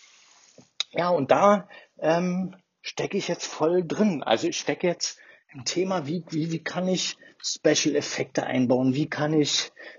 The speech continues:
ähm, andere Schnitttechniken anwenden,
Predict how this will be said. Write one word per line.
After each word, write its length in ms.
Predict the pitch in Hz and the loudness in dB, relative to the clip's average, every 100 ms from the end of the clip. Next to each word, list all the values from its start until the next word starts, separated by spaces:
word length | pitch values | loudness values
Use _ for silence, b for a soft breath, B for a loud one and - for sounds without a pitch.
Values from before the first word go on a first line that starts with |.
| B 143 | B 6
ähm, 440 | 135 139 139 143 | 6 6 4 0
andere 320 | 143 160 143 | 0 0 0
Schnitttechniken 880 | - 147 160 - 151 - 165 139 160 | 0 0 0 0 -2 0 0 0 -2
anwenden, 840 | - 139 151 151 147 143 151 160 | -2 0 2 2 0 0 0 0